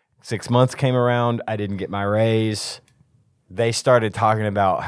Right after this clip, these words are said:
h-, suddenly how I'm not doing my job enough. I'm not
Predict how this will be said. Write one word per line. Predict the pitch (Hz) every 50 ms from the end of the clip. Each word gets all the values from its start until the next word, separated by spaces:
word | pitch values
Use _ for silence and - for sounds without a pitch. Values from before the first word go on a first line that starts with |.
| 101 -
h-, | -
suddenly | - - 123 120 113 110 110 107 104
how | 98 107 98 95 95 92 90 90 85 - _ _ _ _ _ _ _ _ _ _ _ _ _ _ _ _ _ _ _ _
I'm | 113 110 117 120 127 131 131 127
not | 131 127 127 123 -
doing | 110 120 120 120 117 113
my | 113 113 113 117 117
job | 104 117 117 117 113 113 107
enough. | 110 110 110 110 110 110 110 110 107 - - - - - -
I'm | - 101 110 117 120 120 120 120
not | 117 110 110 107 104 - -